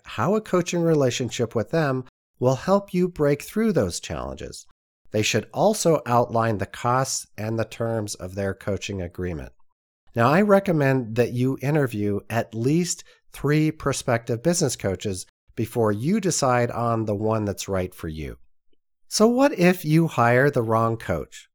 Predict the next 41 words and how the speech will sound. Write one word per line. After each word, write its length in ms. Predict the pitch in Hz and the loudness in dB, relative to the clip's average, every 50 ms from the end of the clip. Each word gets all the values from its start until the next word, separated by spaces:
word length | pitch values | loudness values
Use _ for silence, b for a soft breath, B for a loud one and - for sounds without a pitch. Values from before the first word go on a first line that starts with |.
| _ _ _ _ - | _ _ _ _ -2
Now, 140 | 110 117 117 | -2 0 0
as 200 | 131 139 120 - | 0 0 0 0
diligent 560 | - 147 170 202 220 214 - 202 185 180 185 - | 2 4 4 4 4 2 2 2 0 0 0 -2
as 320 | - 131 131 120 120 117 117 | 2 2 2 2 2 0 0
you 180 | 143 165 160 | 0 0 0
are 280 | - 113 117 120 123 123 | 2 2 4 4 6 4
in 80 | 123 123 | 4 2
the 120 | 127 - | 0 0
interview 340 | 107 110 104 92 104 95 90 | 0 -2 -2 -2 -2 -4 -4
process, 680 | - - - 92 85 82 - - 92 85 85 - - b b b b b b b b _ | -4 -4 -2 -2 -2 -2 -2 -4 -4 -4 -6 -8 -10 b b b b b b b b _
you 280 | 92 92 101 160 233 | -6 0 2 2 4
may 200 | 262 262 262 269 | 4 4 2 2
still 360 | 247 - - - 226 220 208 190 | 0 0 2 4 4 4 4 4
hire 420 | - 208 202 202 170 147 156 151 - | 2 2 2 4 4 4 4 2 2
a 100 | 127 127 | 0 0
dud 420 | 117 113 135 139 147 147 139 131 131 | 0 0 2 2 2 2 0 -2 -2
business 380 | 165 185 185 151 117 95 - | -2 0 0 0 0 -2 -2
coach. 420 | - - 82 71 60 - - - - b b b b b b b | -4 -6 -6 -6 -6 -12 -18 -20 -20 b b b b b b b
And 80 | 104 104 | 0 0
if 140 | 98 - - | 0 0 2
this 220 | 143 170 175 - | 0 0 2 2
happens, 560 | - 127 101 90 - 113 113 135 147 - - b b b b b b b _ | 2 2 2 2 2 0 -2 -4 -4 -8 -12 b b b b b b b _
make 320 | 104 104 107 151 226 233 - | -2 0 2 2 0 0 -2
sure 360 | - - - 208 214 208 190 | -6 -4 -2 0 2 2 4
there's 280 | 160 151 131 123 117 | 4 4 4 4 4
an 80 | 127 107 | 2 0
affordable 640 | 104 - - - 131 151 185 190 180 175 190 190 165 | 0 -2 -2 -2 0 2 2 0 2 2 2 2 2
way 320 | 139 127 120 117 120 120 | 2 2 4 4 4 2
for 180 | 117 120 - 110 | 2 0 -4 -4
you 260 | 101 110 120 135 147 | -4 -2 -2 -2 -2
to 100 | 143 143 | -2 -4
cancel 500 | - - - 127 120 120 117 - - 120 | -10 -6 -2 0 0 0 0 -2 -4 -4
your 160 | 117 110 110 110 | -2 -2 -4 -4
coaching 420 | - - - 92 107 - 107 104 | -2 -4 -4 -4 -4 -4 -4 -4
agreement. 480 | 113 123 - 156 190 214 160 92 - - _ - b b b b b b b | -4 -2 -2 -2 -2 -2 -2 -6 -10 -14 _ -20 b b b b b b b
The 220 | b 117 139 143 - | b 2 2 4 6
only 320 | 151 190 233 262 269 262 | 4 4 6 6 2 2
way 300 | 196 151 123 123 127 131 | 2 2 2 4 4 4
that 160 | 123 123 101 | 2 0 0
you 260 | 85 104 113 135 160 | 0 0 0 2 2
know 420 | 151 131 120 113 113 113 113 113 | 2 4 2 4 2 2 2 0